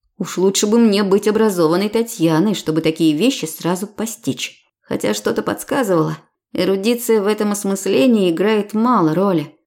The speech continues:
Ощутить надо, прочувствовать. Вот той самой душой, в которой, как и во всём мире, есть чёрное и белое. А я?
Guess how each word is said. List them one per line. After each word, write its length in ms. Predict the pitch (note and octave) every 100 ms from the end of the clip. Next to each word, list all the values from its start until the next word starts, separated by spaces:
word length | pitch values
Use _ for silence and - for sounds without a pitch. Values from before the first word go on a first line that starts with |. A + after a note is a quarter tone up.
| _
Ощутить 580 | - D#3 F#3+ F#3+ B3 A#3
надо, 340 | G3 D#3+ C3+ - _
прочувствовать. 840 | - - - G3 G#3 F3+ D3+ C#3+ - _ _ _
Вот 580 | D#3+ F3 A3+ A3+ _ _
той 240 | C#4 A#3+
самой 420 | - - G3+ F3
душой, 680 | E3+ A3 - B3 D#3 - _ _
в 140 | _ -
которой, 460 | E3+ F#3 F3+ F3
как 280 | E3 F3+ F3
и 40 |
во 120 | F3+ F3+
всём 400 | - A#3+ G#3+ E3+
мире, 460 | F#3+ C#4+ G3+ D#3 _ _
есть 300 | - D3+ -
чёрное 440 | - A3+ B3 B3+ F#3
и 60 |
белое. 460 | D3 E3 F3 F#3 F3+ _ _ _
А 140 | E3+
я? 480 | E3+ F#3 A3 A#3 A#3